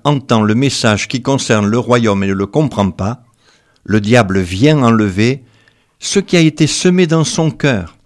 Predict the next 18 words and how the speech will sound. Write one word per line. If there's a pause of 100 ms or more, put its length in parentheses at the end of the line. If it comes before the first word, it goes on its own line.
(840)
Tel
est
celui
qui
a
reçu
la
semence (920)
au
bord
du
chemin. (1200)
La
première
chose
que
nous
notons,